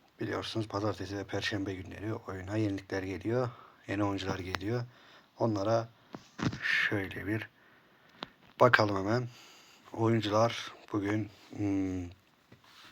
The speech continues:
gördüğünüz gibi İtalyan liginden gelmiş diyor. Barasi gelmiş, Maicon gelmiş,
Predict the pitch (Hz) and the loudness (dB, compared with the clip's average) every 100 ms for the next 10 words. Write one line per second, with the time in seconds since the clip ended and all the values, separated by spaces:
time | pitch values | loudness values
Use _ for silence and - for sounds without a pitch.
0 | - - - - - - 120 107 107 92 | -4 -6 -14 -14 -6 6 8 10 6 4
1 | 92 117 113 117 113 98 110 120 - - | 2 2 4 8 8 6 0 -2 -8 -18
2 | - - - - - - - _ _ _ | -20 -20 -20 -20 -20 -20 -20 _ _ _
3 | _ - _ _ _ _ _ - 101 101 | _ -20 _ _ _ _ _ -2 0 2
4 | 107 104 101 98 95 95 - 104 113 131 | 2 0 0 -2 -2 -4 -2 2 4 2
5 | 127 - - 113 139 123 - 117 104 98 | -2 -8 6 10 10 8 4 2 2 2
6 | 120 135 - - - 101 104 120 120 - | 0 2 2 2 0 2 6 6 6 4
7 | 107 101 98 101 131 123 - - | 4 4 0 0 0 -2 -4 -6